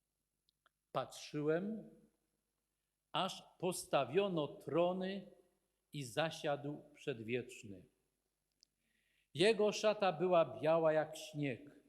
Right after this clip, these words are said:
a włosy jego głowy jakby z czystej wełny.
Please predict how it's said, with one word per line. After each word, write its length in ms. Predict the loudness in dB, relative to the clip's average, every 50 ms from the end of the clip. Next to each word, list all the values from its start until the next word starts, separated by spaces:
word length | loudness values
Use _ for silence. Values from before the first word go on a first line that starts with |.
| _ _ _ _ _ _ _ _ _ _ _ _ _ _ _ _ _ _ _ _ _ _ _ _
a 140 | -2 -2 0
włosy 540 | -2 -2 0 2 2 2 0 -4 -6 -4 -2
jego 340 | 0 0 0 2 2 0 0
głowy 520 | 0 -2 0 0 0 0 2 2 2 2
jakby 460 | 2 4 2 2 2 0 -4 -6 -6
z 200 | -8 -10 -14 -10
czystej 520 | -6 -4 -4 -4 -6 -6 -4 -2 -2 -2 -2
wełny. 720 | -2 0 2 2 2 0 0 -2 -4 -4 -6 -8 -12